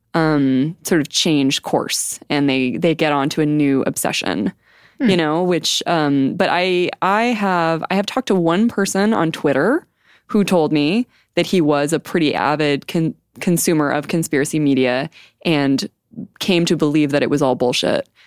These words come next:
Speaker 1: Um, and he was the only person <laughs> that I've ever spoken to who said that he had been part of this subculture and then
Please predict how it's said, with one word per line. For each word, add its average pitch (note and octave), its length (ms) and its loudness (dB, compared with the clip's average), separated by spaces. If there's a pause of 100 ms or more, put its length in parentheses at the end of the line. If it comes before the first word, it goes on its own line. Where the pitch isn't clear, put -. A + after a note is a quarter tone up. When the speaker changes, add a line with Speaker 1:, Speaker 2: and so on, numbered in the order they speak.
(340)
Speaker 1:
Um, D3 540 0
and E3 160 0
he F#3+ 140 -2
was E3+ 120 2
the E3 100 2
only F#3 240 2
person F3 600 0 (120)
<laughs> - 100 -20
that E3+ 100 0
I've D#3+ 140 0
ever F#3 240 0
spoken C#3+ 400 -2
to G#2+ 340 -2 (140)
who D3+ 480 0 (140)
said D#3 280 0
that C3+ 120 -2
he C3+ 400 0 (300)
had F#3+ 200 0
been F3 180 2
part E3 200 0
of D3+ 100 0
this C#3+ 160 -2
subculture C#3 460 -2
and C#3 100 2
then B2+ 380 0